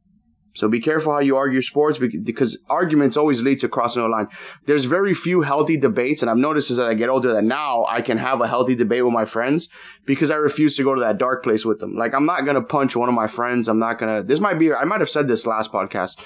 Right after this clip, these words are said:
So deja fucking vu. Uh, but that's what you get when we rant. That's what happens when we go off the script. It is what it is. And apparently people like my rants and they get kinda bored of my fucking motivational talking, which this was never made to be a motivational podcast anyways. It was made to be a fucking online audio,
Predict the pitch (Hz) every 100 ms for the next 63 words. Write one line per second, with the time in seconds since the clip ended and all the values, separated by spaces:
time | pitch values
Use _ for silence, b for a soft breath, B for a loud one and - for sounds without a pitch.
0 | B - 117 113 139 175 175 175 165 160
1 | 170 160 117 98 B B B B B B
2 | - 117 117 110 107 101 95 _ - 123
3 | 147 180 180 202 202 208 277 269 120 123
4 | 165 180 139 113 117 113 135 135 123 135
5 | 127 113 110 110 101 80 - - - 120
6 | 120 160 175 165 185 190 165 151 160 147
7 | 131 151 160 131 135 143 - - 139 151
8 | 135 139 151 131 120 123 127 131 120 127
9 | 123 135 135 113 117 113 123 131 117 -
10 | - 123 139 123 127 123 117 113 110 107
11 | 107 107 110 104 107 104 104 135 139 127
12 | 123 127 135 147 143 131 139 139 - 120
13 | 131 127 120 139 151 139 135 - 127 127
14 | 123 120 117